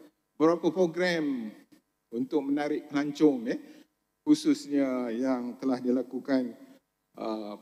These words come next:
pada tahun ini. Contohnya ada promosi Mah Kenal Perak. Jadi terima kasih, tahniah kepada mantan M B yang lalu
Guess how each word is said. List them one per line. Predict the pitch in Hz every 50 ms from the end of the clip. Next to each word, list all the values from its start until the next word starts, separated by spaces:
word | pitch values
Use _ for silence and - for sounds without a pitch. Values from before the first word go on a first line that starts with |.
| - -
pada | 123 123 123 123 110 -
tahun | 120 113 117 117 117 117
ini. | 107 113 131 180 208 180 -
Contohnya | - 160 156 190 190 - 214 208 190 190 233 277 277 269 - - - - -
ada | 160 180 170 190 185 180 170 156 151 160 - - - - - - - _ _
promosi | _ 170 175 185 190 196 208 208 208 - - 220 220 214 214 214 - _ _ _ _ _ _ _ _ _ 151
Mah | 185 214 226 - - - - - - - - - - - - _ _ _ _ _ _
Kenal | - 202 214 196 175 151 -
Perak. | 143 139 113 117 - - - - - - - - _ _ _ _ _ _ _ _ _ _ _ _ _ _ _ _ _ _ _
Jadi | - 143 170 220 220 208 196 196 190 175 165 156 151 139 131 127 127 127 -
terima | 147 143 160
kasih, | 151 190 190 - 208 214 220 262 269 - - - - - 143
tahniah | 143 156 170 185 180 165 165 -
kepada | - 147 135 143 147 139 143 143 135 127 123
mantan | 127 139 151 147 151 160 151 143 139 131 123 123 127 - - -
M | - 127 135 151 151
B | 143 139 131
yang | 127 117 113
lalu | 110 107 110 139 196 254 294 -